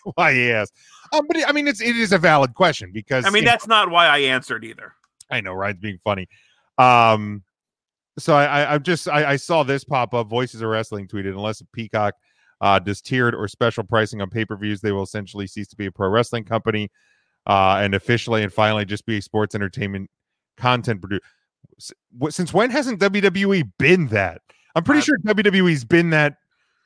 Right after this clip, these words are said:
Speaker 1: for years. Like, I mean, they, I mean, pretty much since Hulkamania, but I would say even if we're talking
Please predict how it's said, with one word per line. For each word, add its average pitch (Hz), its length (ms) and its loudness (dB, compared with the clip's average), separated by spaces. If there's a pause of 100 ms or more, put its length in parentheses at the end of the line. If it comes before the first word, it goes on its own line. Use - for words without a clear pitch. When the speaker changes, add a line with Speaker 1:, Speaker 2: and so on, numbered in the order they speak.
(260)
Speaker 1:
for 196 220 4
years. 135 720 0
Like, 180 340 2 (640)
I 185 60 0
mean, 185 200 4
they, 196 220 4 (460)
I 165 80 2
mean, 180 180 2
pretty 208 220 2
much 170 460 -2 (580)
since - 500 -4
Hulkamania, 170 720 2
but 147 140 -2
I 165 80 4
would 185 160 2
say 160 380 0 (360)
even 214 200 -6
if 175 80 -6
we're 180 80 4
talking 156 600 0